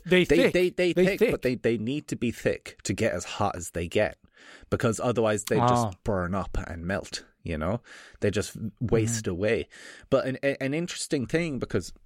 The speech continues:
Speaker 2: you might hear that and be like, "Oh my God, if it's red hot, 'cause it has electricity going through it, I'm gonna get electrocuted." No, uh, that, that's not the way it, it works, because they have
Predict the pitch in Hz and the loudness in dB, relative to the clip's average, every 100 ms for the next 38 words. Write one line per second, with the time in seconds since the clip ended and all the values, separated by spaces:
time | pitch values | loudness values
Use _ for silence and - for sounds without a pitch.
0 | _ - 139 135 - 135 143 135 - 104 | _ -2 2 2 2 2 2 0 -2 -2
1 | 110 98 90 120 120 90 90 113 110 90 | 0 0 -2 -2 -2 0 2 2 0 -4
2 | - - 104 98 82 - 117 110 - _ | -10 -4 0 0 0 0 0 0 -6 _
3 | _ _ _ _ - - - 104 98 98 | _ _ _ _ -10 -4 0 2 2 0
4 | - 139 - 110 98 90 92 95 101 98 | 0 -2 0 0 0 -2 -6 -2 -2 0
5 | 71 101 - - - 95 - - - _ | 2 2 0 -4 -2 -2 -4 -14 -20 _
6 | _ _ - - - 135 107 - - - | _ _ -18 -16 -2 0 0 -4 -18 -20
7 | - 113 107 117 - 107 98 117 - 107 | -6 -4 -2 -2 0 0 0 -2 0 2
8 | 104 95 87 101 95 110 107 - - - | 2 2 2 0 0 0 0 -2 -6 -2
9 | 98 - - - - - - - 110 104 | -2 -2 -12 -20 -20 -20 -10 0 2 2
10 | 117 107 98 | 0 0 -2